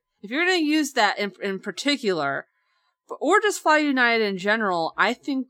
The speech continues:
I think that you should, like, make a Fuck United t-shirt and wear that. And it can be, it can be baggy so that it's not form-fitting.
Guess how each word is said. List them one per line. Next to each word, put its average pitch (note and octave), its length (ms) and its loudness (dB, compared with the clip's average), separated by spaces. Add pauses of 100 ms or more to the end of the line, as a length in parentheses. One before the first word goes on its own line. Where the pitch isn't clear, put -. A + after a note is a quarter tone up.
(200)
I A#3 140 0
think A#3+ 300 -10
that G3 220 -4 (180)
you F#3 160 -8
should, F3 360 -2
like, D#3 360 -2
make F3 400 -2
a D#3+ 220 4
Fuck D#3+ 320 -2
United D3 500 0
t-shirt E3 500 2
and D#3+ 120 -6
wear E3 220 -2
that. D#3 280 0 (380)
And G3 120 0
it A3+ 120 0
can C#4 120 2
be, A3 220 -2 (160)
it G3 80 -4
can A#3 140 -6
be B3 120 -2
baggy F#3+ 560 2
so B3+ 200 -4
that F#3 100 2
it's F3+ 160 -6
not F#3 220 0
form-fitting. A#3 800 -4